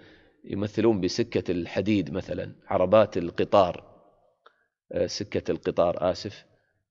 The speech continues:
آه، عربات القطار الآن، العربة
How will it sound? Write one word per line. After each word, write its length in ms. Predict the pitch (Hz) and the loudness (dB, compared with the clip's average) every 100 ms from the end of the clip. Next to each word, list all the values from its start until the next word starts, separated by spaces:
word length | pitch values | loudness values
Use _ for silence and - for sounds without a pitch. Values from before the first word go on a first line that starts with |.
| _ - | _ -8
آه، 920 | 104 95 90 92 82 - 55 50 - | -2 0 0 -2 -8 -10 -10 -10 -8
عربات 460 | - 110 135 151 131 | 0 4 4 4 2
القطار 480 | 113 113 117 104 | 0 0 4 4
الآن، 360 | 92 - 90 95 - _ _ _ _ _ _ _ _ _ _ _ _ _ _ - | 2 -2 -6 -8 -16 _ _ _ _ _ _ _ _ _ _ _ _ _ _ -4
العربة 1500 | 101 101 98 - 104 - - - - - 135 127 98 101 104 | -2 -2 -4 -6 -8 -10 -10 -12 -12 -4 2 2 2 0 -4